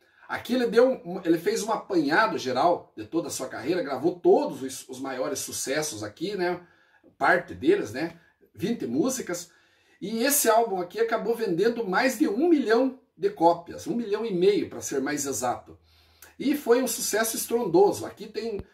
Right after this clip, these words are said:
versões definitivas de sua, de suas músicas. Músicas que já eram geniais, ele conseguiu tornar,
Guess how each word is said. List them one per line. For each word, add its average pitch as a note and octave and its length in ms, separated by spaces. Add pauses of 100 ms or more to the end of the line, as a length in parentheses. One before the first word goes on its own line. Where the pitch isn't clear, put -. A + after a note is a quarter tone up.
(140)
versões F#3 580
definitivas G3+ 760
de C3+ 80
sua, D#3 560
de D#3+ 100
suas F3+ 300
músicas. E3 520 (280)
Músicas - 420
que G3+ 140
já F#3 180
eram A#3 260
geniais, F3+ 640 (220)
ele F3+ 160
conseguiu G3 640 (760)
tornar, G3 520